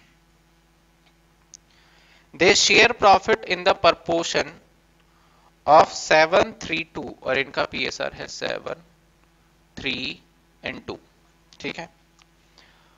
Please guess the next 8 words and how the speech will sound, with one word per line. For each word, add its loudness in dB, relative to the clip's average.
पार्टनर 6
entitled 6
interest -2
on -4
capital 2
six -6
percent 0
per 6